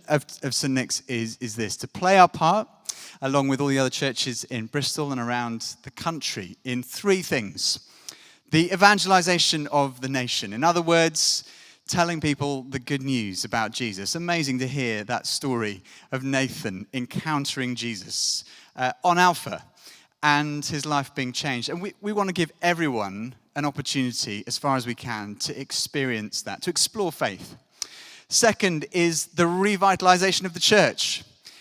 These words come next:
In other words, to plant new congregations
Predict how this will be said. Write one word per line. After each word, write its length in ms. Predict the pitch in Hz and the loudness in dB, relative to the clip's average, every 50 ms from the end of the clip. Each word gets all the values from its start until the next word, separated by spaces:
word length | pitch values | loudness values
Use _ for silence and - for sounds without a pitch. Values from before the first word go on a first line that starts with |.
| - 160 _ | -20 -20 _
In 100 | - 185 | -4 0
other 200 | 190 202 202 208 | 2 4 4 6
words, 720 | 196 190 180 151 131 113 107 107 - - - - - - - - - - | 6 8 8 8 6 4 2 0 0 2 2 2 2 0 -4 -2 -2 0
to 300 | - 180 175 175 175 180 - _ _ - | 2 2 0 0 -2 -6 -10 _ _ -14
plant 580 | - 185 185 190 190 190 190 180 135 - - - | -2 4 6 8 8 8 6 4 -2 -10 -10 -8
new 260 | 165 170 175 185 190 | -6 -4 -4 -4 -4
congregations 960 | - - 208 202 185 175 185 180 180 180 - 185 185 180 180 180 - - - | 0 -2 -2 0 0 0 0 0 2 0 -2 -4 -6 -8 -8 -4 -2 -2 -2